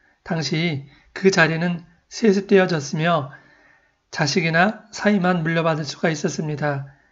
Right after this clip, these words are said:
그래서 북스테 흐데는 자신의 딸과 결혼도 제안했습니다. 하지만 핸델은 그 제안을 받아들이지 않았습니다. 북스테 흐데는 이 년 후 바흐를 만나게 되는데 바흐에게도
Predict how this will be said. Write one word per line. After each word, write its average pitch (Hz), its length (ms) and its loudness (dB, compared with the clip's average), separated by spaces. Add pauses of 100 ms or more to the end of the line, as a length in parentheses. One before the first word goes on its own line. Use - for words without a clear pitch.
(100)
그래서 165 560 0 (380)
북스테 190 420 -2
흐데는 180 540 -2 (240)
자신의 180 440 0
딸과 180 600 2 (240)
결혼도 175 500 2
제안했습니다. 147 1000 -4 (360)
하지만 165 560 -2
핸델은 170 500 -2 (440)
그 190 180 6
제안을 190 560 0 (480)
받아들이지 165 580 2
않았습니다. 147 800 -2 (540)
북스테 - 420 2
흐데는 190 580 2 (240)
이 196 160 6
년 185 200 4
후 175 360 -2 (400)
바흐를 180 380 6
만나게 170 340 -2
되는데 151 540 -6 (280)
바흐에게도 180 840 4